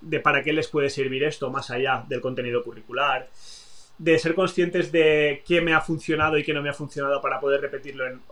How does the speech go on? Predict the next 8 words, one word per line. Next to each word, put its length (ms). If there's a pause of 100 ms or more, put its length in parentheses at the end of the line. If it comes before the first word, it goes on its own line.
en 140
otras 180
situaciones 680
y 40
al 80
final 280
posibilitar 520
esa 220